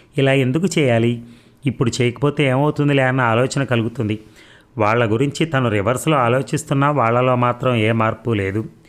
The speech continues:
లత కిచెన్లో వంట చేస్తోంది కాబోలు గుమగుమ వాసనలు వస్తున్నాయి. అయినా తనకు తెలిసిన మిత్రుల్లో ఒకరో ఇద్దరో అన్యాయానికి గురయ్యారని అందరూ అలా ఉంటారు అనుకోవటం తప్పు కదా.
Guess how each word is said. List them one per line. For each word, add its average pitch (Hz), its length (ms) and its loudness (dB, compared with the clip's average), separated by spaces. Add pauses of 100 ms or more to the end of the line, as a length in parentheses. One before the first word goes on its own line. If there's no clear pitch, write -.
(440)
లత 107 240 0
కిచెన్లో 127 580 -2
వంట 110 360 -2
చేస్తోంది 113 360 -2
కాబోలు 110 380 0
గుమగుమ 110 520 -2
వాసనలు 107 460 0
వస్తున్నాయి. 117 400 -2 (600)
అయినా 139 320 2
తనకు 143 280 -2
తెలిసిన 139 340 0
మిత్రుల్లో 131 560 0
ఒకరో 120 320 0
ఇద్దరో 113 240 0
అన్యాయానికి 117 540 0
గురయ్యారని 113 580 0
అందరూ 104 480 -2 (560)
అలా 107 220 2
ఉంటారు 113 440 0
అనుకోవటం 117 460 0
తప్పు 104 280 -8
కదా. 98 340 -2